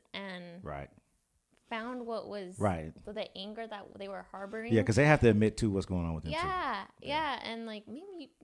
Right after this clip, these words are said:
Speaker 1: just go say sorry to your mom or your dad or whatever. Maybe they didn't, you know, they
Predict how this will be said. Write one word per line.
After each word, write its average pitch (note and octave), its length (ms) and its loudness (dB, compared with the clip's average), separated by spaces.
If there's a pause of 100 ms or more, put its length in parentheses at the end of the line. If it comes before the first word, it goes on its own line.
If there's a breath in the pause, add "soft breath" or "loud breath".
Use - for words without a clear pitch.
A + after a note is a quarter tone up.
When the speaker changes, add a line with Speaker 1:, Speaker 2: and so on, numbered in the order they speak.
(140)
Speaker 1:
just - 320 -14
go C5+ 100 -4
say B4+ 220 -6
sorry G4 300 -6
to G4 60 -4
your F#4 220 -4
mom A#3+ 460 -4
or A3+ 100 -4
your A3+ 220 -2
dad A3 420 0
or G#3+ 180 -2
whatever. G3+ 380 -2
Maybe B3+ 440 -8
they D#4+ 160 -6
didn't, D4 260 -8
you B3+ 120 -8
know, B3 140 -8
they A3+ 200 -8